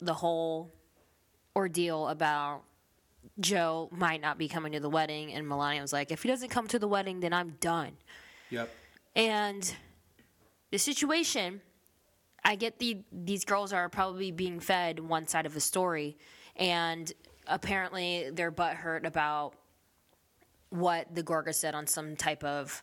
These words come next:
Speaker 1: podcast or whatever the case was. But Teresa's job is to not
Speaker 2: Shield the kids from
Speaker 1: Yeah.
Speaker 2: this crap.
Speaker 1: And she doesn't want her kids thinking that her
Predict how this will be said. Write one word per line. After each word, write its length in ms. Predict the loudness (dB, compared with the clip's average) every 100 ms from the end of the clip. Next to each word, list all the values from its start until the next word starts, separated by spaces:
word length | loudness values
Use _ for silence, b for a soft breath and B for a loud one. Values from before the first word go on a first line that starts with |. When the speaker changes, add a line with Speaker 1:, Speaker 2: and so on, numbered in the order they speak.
| _
Speaker 1:
podcast 760 | 2 2 2 2 2 2 -2 -4
or 160 | -4
whatever 360 | 0 0 0 -4
the 80 | -8
case 280 | -4 -4 -4
was. 300 | -6 -6 -10 B B B B B
But 300 | 2 2 -2
Teresa's 460 | -2 0 -2 -2 0
job 380 | 4 4 2 -2
is 240 | -6 -4 -2
to 460 | 0 0 0 0 -2 -4 -18 _ _ _
not 260 | 0 2 2
Speaker 2:
Shield 540 | 0 0 0 0 -4 -4
the 100 | -2
kids 520 | 0 -2 -4 -6 -2
from 100 | 2
Speaker 1:
Yeah. 240 | 2 2
Speaker 2:
this 80 | -2
crap. 360 | -10 -10 -10 -12 B B B 0
Speaker 1:
And 380 | 2 2 -2 -2
she 160 | -2 0
doesn't 340 | -2 -2 0
want 220 | 0 0 -4 -20 _ -6
her 220 | -2 0
kids 420 | 0 0 0 -2
thinking 400 | -2 -2 -4 0
that 240 | 2 2
her 640 | -2 -6 0 2 2 0